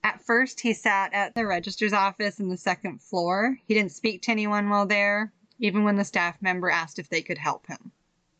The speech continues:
Around five P M, he left the office. He was seen walking around the school before entering a mechanical engineering class of fifty-nine people. Once in the room, he stopped the class and told everyone to stand against the wall,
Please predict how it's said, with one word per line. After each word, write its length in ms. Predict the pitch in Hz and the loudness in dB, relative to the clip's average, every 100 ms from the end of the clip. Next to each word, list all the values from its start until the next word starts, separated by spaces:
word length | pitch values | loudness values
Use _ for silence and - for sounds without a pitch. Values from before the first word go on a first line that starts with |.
| _ _ _ _ 208 | _ _ _ _ 0
Around 320 | 208 202 190 | 2 0 0
five 320 | 208 190 196 - | 0 0 -2 -4
P 200 | 220 196 | 0 2
M, 320 | 180 202 233 _ - _ | 2 0 -4 _ -20 _
he 360 | - 202 190 170 | -6 0 0 0
left 340 | 185 190 - | 0 0 0
the 140 | 247 208 | 0 2
office. 500 | 170 - 208 226 - | 0 0 -2 -2 -4
He 120 | 196 | -2
was 140 | 180 - | -2 0
seen 200 | 185 170 | 0 2
walking 360 | 160 - 180 | 2 0 -6
around 260 | 165 156 170 | -2 -2 0
the 60 | 214 | -4
school 480 | - 175 170 180 | -4 -2 -2 -2
before 380 | 190 180 - 180 | -4 -8 -2 0
entering 420 | 180 175 196 180 | 0 -2 -2 -2
a 40 | 165 | -2
mechanical 580 | 160 - 175 180 196 175 | -4 -2 -2 -2 -4 -2
engineering 560 | 170 175 165 165 180 | -2 -2 0 0 0
class 360 | 202 190 214 - | 0 0 0 -2
of 120 | - | -6
fifty-nine 600 | 185 147 190 165 151 156 | -6 -4 -2 0 0 -2
people. 440 | 151 143 - - _ _ _ _ _ _ _ _ _ _ - | -8 -10 -8 -12 _ _ _ _ _ _ _ _ _ _ -2
Once 260 | 196 190 | 0 2
in 100 | 233 | 4
the 120 | 240 | 4
room, 420 | 214 185 185 190 175 | 4 2 2 0 -2
he 140 | 185 | -4
stopped 480 | - - 190 180 - | -4 -4 0 0 0
the 80 | 226 | -6
class 480 | - 180 180 208 180 | 0 0 0 -2 -6
and 100 | 175 | -2
told 220 | 185 175 | -2 0
everyone 440 | 175 175 185 185 185 | -2 -2 -2 -2 -4
to 100 | 185 | -4
stand 300 | 185 160 160 | 0 0 0
against 280 | 170 143 | -4 -2
the 100 | 190 | -2
wall, 420 | 170 143 156 247 | 2 2 2 0